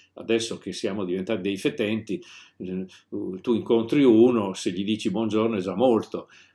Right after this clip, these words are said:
ma <laughs> in realtà dietro <laughs> c'era molto di più, eh. Adesso, il titolo di signore era un titolo che si usava anche anticamente, anche nel mondo romano, anche nel mondo precristiano,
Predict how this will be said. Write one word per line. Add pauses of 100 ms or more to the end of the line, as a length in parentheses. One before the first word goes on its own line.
ma
<laughs>
in
realtà
dietro (560)
<laughs>
c'era
molto
di
più,
eh.
Adesso,
il
titolo
di
signore
era
un
titolo
che
si
usava
anche
anticamente,
anche
nel
mondo
romano,
anche
nel
mondo
precristiano,